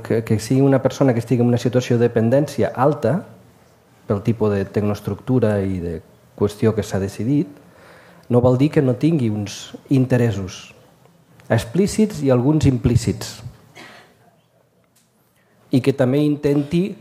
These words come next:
transmetre una imatge determinada, igual que vosaltres intenteu transmetre una imatge determinada. No, no, no és per dubtar, però és per dir com podem qüestionar-nos també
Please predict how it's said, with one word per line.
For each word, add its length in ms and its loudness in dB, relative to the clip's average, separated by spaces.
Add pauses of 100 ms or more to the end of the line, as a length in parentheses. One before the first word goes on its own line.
(240)
transmetre 560 0
una 160 2
imatge 400 0
determinada, 800 0
igual 280 2
que 100 0
vosaltres 440 0
intenteu 420 0
transmetre 400 -2
una 100 2
imatge 280 0
determinada. 640 -2 (2250)
No, 100 -12 (600)
no, 240 0
no 160 4
és 40 -8
per 200 2
dubtar, 420 0 (380)
però 160 2
és 120 -2
per 240 0
dir 160 0
com 180 0 (140)
podem 320 2
qüestionar-nos 640 0
també 340 2